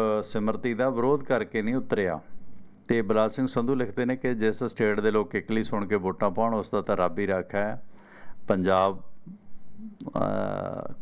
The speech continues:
ਕੁਝ ਨਹੀਂ ਬਣਨਾ ਪੰਜਾਬ ਦਾ, ਵਾਹਿਗੁਰੂ ਸਮਤ ਬਖਸ਼ੇ। ਪਰ ਹਾਂ ਤੁਸੀਂ ਵੇਖੋ ਕਿ ਭਾਵੇਂ ਪੰਜਾਬ ਸਰਕਾਰ ਹੈ, ਭਾਵੇਂ ਕੇਂਦਰ ਹੈ, ਕਿੱਦਾਂ ਦੀਆਂ ਯੋਜਨਾਵਾਂ ਨੇ।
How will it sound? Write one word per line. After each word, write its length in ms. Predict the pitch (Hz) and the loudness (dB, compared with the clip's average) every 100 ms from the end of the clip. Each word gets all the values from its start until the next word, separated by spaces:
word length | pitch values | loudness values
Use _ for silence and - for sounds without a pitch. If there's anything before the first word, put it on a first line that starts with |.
| - | 0
ਕੁਝ 260 | 127 123 | 2 2
ਨਹੀਂ 160 | 131 135 | 2 2
ਬਣਨਾ 320 | 107 98 95 | 2 2 0
ਪੰਜਾਬ 400 | 87 92 90 87 | -2 0 0 0
ਦਾ, 100 | 95 | 0
ਵਾਹਿਗੁਰੂ 380 | 90 95 104 110 | -2 -2 -2 -4
ਸਮਤ 400 | - 98 90 - | -2 0 0 -2
ਬਖਸ਼ੇ। 420 | 90 87 - - | -6 -6 -6 -4
ਪਰ 200 | - 156 | 0 0
ਹਾਂ 320 | 143 147 170 | 2 2 2
ਤੁਸੀਂ 300 | - 170 175 | -2 -4 -2
ਵੇਖੋ 400 | 143 135 - 147 | -2 -2 0 -2
ਕਿ 160 | 135 143 | 0 -2
ਭਾਵੇਂ 440 | - 117 110 117 | 2 2 2 0
ਪੰਜਾਬ 480 | 113 107 92 92 98 | 0 0 2 2 2
ਸਰਕਾਰ 460 | - 104 107 101 98 | 0 -2 2 2 2
ਹੈ, 60 | |
ਭਾਵੇਂ 360 | 92 104 98 95 | 0 0 0 -2
ਕੇਂਦਰ 380 | - 95 95 98 | -2 0 0 0
ਹੈ, 60 | |
ਕਿੱਦਾਂ 340 | 98 113 113 120 | 0 0 2 2
ਦੀਆਂ 180 | 117 107 | 0 0
ਯੋਜਨਾਵਾਂ 580 | 95 95 90 92 92 | 0 0 0 0 -2
ਨੇ। 160 | 90 | -4